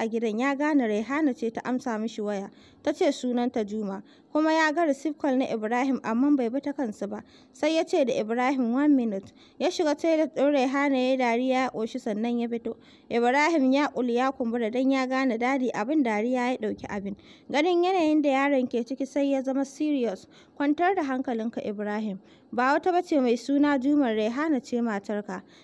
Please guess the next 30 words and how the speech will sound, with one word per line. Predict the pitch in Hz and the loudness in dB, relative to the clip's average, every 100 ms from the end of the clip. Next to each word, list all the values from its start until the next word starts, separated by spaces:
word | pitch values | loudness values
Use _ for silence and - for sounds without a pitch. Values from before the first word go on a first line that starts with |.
| - | -8
Ya | - | -2
ɗago | 285 294 302 | 0 2 2
fararen | 302 311 294 277 277 | 2 2 2 2 0
idanuwan | - 294 294 285 294 262 | 0 2 4 4 4 2
shi | 277 | 0
da | 247 | -2
sauri | 247 269 262 262 | 0 -2 0 0
ya | 269 | 0
dubi | 247 233 214 | 0 -4 -4
mahaifinsa. | 240 254 196 233 226 233 202 - - - | -2 -2 -4 -4 -6 -6 -12 -14 -20 -10
Babu | 240 339 359 | -2 2 2
alamar | 240 285 311 330 285 | 2 2 2 4 2
wasa | 254 247 - 285 226 | 2 0 -2 -4 -2
a | |
tare | 254 233 240 | -2 -2 -2
da | 247 | -2
shi | 233 240 247 | -4 -2 -2
ya | |
ci | 262 285 | -2 -2
gaba | 240 226 | -2 -4
da | 202 | -6
cewa, | - 240 190 185 - - - | -6 -4 -4 -6 -10 -20 -10
"Ko | - 311 339 | 0 2 4
da | |
yake | 302 330 339 294 254 | 4 2 2 2 2
a | 226 | 0
da | 302 339 | 2 2
ne | 269 240 | 2 0
take | 247 254 | -2 -4
matarka, | 220 202 226 214 208 202 | -4 -4 -4 -6 -8 -12